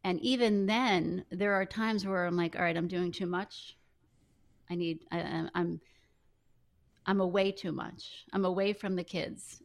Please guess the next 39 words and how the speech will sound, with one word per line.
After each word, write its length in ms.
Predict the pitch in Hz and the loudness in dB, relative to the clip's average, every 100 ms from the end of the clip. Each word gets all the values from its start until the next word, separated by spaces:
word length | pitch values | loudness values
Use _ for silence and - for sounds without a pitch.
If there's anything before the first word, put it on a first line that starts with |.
| - | -2
and, 280 | 175 165 - | 0 0 0
um, 500 | 180 170 170 190 - - | 0 0 0 -2 -4 -2
I'm 180 | 180 165 | -2 0
preoccupied 760 | 214 202 196 196 190 190 170 | 2 2 0 -4 -4 -4 -2
with 180 | 165 165 | -4 -4
things," 380 | 170 160 - - | -4 -4 -4 -6
because 380 | 165 185 165 170 | -6 -6 -8 -4
what 240 | 175 170 | -4 0
I 220 | 175 196 214 | 2 4 4
wanted 360 | 170 165 151 | 2 0 -2
to 100 | - | -8
do 220 | 160 156 | -6 -4
was 180 | 160 160 | -4 -6
to 120 | - 165 | -8 -6
be 160 | 160 | -6
a, 40 | 156 | -6
truly 420 | - 196 175 160 | -6 -4 -2 -2
a 20 | |
stay-at-home 480 | - 170 165 160 170 | -2 -2 0 0 0
mom. 360 | 165 - - 160 _ - _ _ - | 0 -2 -4 -8 _ -20 _ _ -4
And 100 | 170 | 2
so 80 | 185 | 4
I 80 | 175 | 4
have 160 | 208 - | 0 -2
to 100 | 190 | 0
remind 460 | 185 175 175 190 | 2 4 4 2
myself 460 | 180 160 175 156 147 | 0 -2 -2 -4 -2
sometimes 540 | 190 165 180 165 156 - | -2 -2 0 0 -2 -4
every 280 | 170 175 156 | -4 -4 -2
day, 400 | 160 151 - 147 | 0 0 -2 -6
it's 100 | - | -6
like, 140 | 165 - | -4 -4
"Okay, 340 | 170 175 156 - _ _ _ - - | -2 -2 -4 -6 _ _ _ -14 -4
where 280 | 180 202 | 2 2
am 140 | 196 175 | 4 2
I 80 | 160 | 0
supposed 300 | - 151 - | -2 -8 -6
to 60 | 160 | -6
be?" 300 | - - | -6 -6